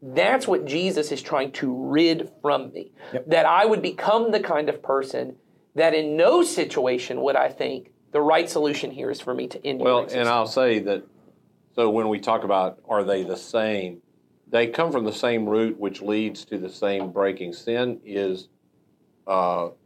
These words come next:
Speaker 3: sin is what ultimately begins to separate me from God.
Speaker 2: Yes.
Speaker 3: And so the thought that I have that's an ungodly thought is the first step toward me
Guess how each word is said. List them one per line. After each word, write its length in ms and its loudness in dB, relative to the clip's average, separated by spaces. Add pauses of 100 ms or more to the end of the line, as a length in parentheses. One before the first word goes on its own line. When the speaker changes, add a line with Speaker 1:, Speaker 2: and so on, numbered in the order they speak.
(140)
Speaker 3:
sin 300 0
is 160 2
what 180 2
ultimately 680 -2 (180)
begins 480 -6
to 160 -12
separate 640 -2
me 180 -20
from 180 -18
God. 400 -8
Speaker 2:
Yes. 120 -20
Speaker 3:
And 180 -6
so 140 -2
the 120 -8
thought 420 0
that 120 2
I 160 0
have 420 -6
that's 240 -6
an 160 -8 (500)
ungodly 640 0
thought 440 -2 (600)
is 260 2
the 100 -2
first 360 0
step 420 0
toward 340 -6
me 300 -12